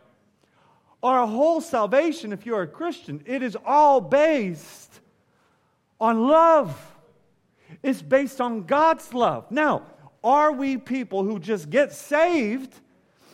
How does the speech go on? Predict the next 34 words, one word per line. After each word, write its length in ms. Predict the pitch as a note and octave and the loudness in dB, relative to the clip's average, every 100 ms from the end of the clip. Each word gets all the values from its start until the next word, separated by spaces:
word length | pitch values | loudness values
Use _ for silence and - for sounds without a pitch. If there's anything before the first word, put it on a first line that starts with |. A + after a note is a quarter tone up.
| _ | _
and 140 | A#3+ B3 | -6 0
now 160 | B3 | 0
we 160 | A#3+ A#3+ | 0 -2
remain 380 | A3 A3 G#3 G3+ | -2 -4 -4 -4
unchanged 640 | G#3 G3 C#4+ D4+ G3 C#3+ | -4 -4 -4 -4 -6 -8
and 160 | G#3 G3+ | -10 -8
we 80 | |
go 180 | G3+ G#3 | -4 -4
about 320 | G#3 F#3+ F#3+ | 0 0 -2
our 180 | G3 G3 | -2 -2
unloving 600 | E3 D#3 D#3 D3 D3 F#3+ | -2 -6 -4 -4 -6 -10
ways? 760 | A#3 C#4+ D4 A3 G#2+ F2+ - - _ _ _ _ _ _ _ _ _ _ _ _ _ _ _ E3 _ _ _ _ _ | -6 -6 -6 -10 -14 -20 -20 -20 _ _ _ _ _ _ _ _ _ _ _ _ _ _ _ _ _ _ _ _ _
See, 160 | - A3 | -12 -8
we've 200 | G#3 F3+ | -8 -4
gotta 280 | G3 F#3 E3+ | -4 -2 -4
pause 600 | - _ B3+ C4 B3 G3 | -10 _ -8 -4 -6 -8
here. 320 | F3+ G#2+ F2 _ _ _ _ _ _ _ _ | -14 -14 -16 _ _ _ _ _ _ _ _
We've 160 | G3 F3+ | -10 -4
gotta 280 | G3+ F3+ G3+ | -2 -2 -4
examine 480 | E3 D#3 G#3+ G#3 | -10 -8 -6 -4
our 220 | G3+ G#3 A#3 | -2 0 0
own 160 | D4+ | -2
hearts. 640 | C#4 F#3 G#2 - _ - _ _ _ _ - | -4 -8 -12 -14 _ -20 _ _ _ _ -8
We've 180 | A3+ | -8
gotta 300 | G3+ A#3 A3 | 0 2 2
examine 400 | A3+ F#3 A3+ A3+ | -2 -2 -4 -2
our 180 | A3+ A3+ | 0 2
own 140 | B3 D#4 | 0 -2
experience 800 | - - - C#4+ C#4 C#4 C#4 | -6 -14 -10 -4 -2 -4 -6
of 100 | A3 | -8
God's 300 | F3 A3+ G#3 | -2 -2 0
love 180 | A3+ G#3+ | -2 -4
and 80 | G3+ | -4
ask, 400 | G3 B3+ A3 - | -4 -2 -4 -10